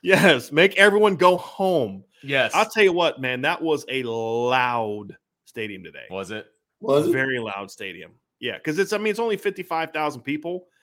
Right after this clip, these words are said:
Speaker 1: but it's a dome. It traps everything inside. It got loud.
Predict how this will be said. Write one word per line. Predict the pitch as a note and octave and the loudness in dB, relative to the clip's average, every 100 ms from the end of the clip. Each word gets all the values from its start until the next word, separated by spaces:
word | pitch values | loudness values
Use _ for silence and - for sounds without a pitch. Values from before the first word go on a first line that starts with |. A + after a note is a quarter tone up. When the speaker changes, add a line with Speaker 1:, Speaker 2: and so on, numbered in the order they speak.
| _ _ _ | _ _ _
Speaker 1:
but | - D3+ | 0 0
it's | D#3 F#3+ | 0 -6
a | |
dome. | E3+ D4 D#3+ B2 | 0 2 2 -2
It | - | -4
traps | E3 E3+ - | -2 -2 -2
everything | G3 G3 G3+ G3+ | -4 -4 -6 -6
inside. | G3 A3 B3+ A3 | -6 -6 -6 -8
It | E3+ D#3 | -8 -2
got | D#3 A#2+ D#2+ | -2 -2 -6
loud. | G2 G2+ A#2 C#3 A2 | -10 -6 2 2 2